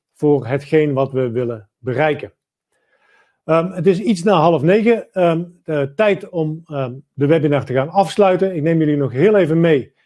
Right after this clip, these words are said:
in wat betekent dat voor de volgende weken. Eh, we hebben een programma, eh, ook weer voor maart gemaakt.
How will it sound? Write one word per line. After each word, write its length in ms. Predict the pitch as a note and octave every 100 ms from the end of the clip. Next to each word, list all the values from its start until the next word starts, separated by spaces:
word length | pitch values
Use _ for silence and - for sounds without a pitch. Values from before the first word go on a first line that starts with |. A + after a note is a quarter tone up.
| _
in 260 | - D3 D3+
wat 200 | D#3 E3
betekent 460 | D#3 F#3+ F3 D3+ C3+
dat 180 | C3+
voor 160 | - C3+
de 100 | A#2
volgende 420 | A2 D#3 B2+ B2+
weken. 480 | B2+ G3 G3+ F#3 - _ _ _ _
Eh, 200 | C3+ C3+
we 60 |
hebben 200 | D3 C#3+
een 140 | C#3+ C3+
programma, 680 | C#3 D3 A#2 F3+ F3 D#3
eh, 380 | D#3 E3+ D3 D#3+
ook 100 | E3+
weer 160 | D#3 D3
voor 200 | C3+ C#3+
maart 480 | F3 G3+ F3+ - -
gemaakt. 640 | E3 E3 F3 F3 F3 F3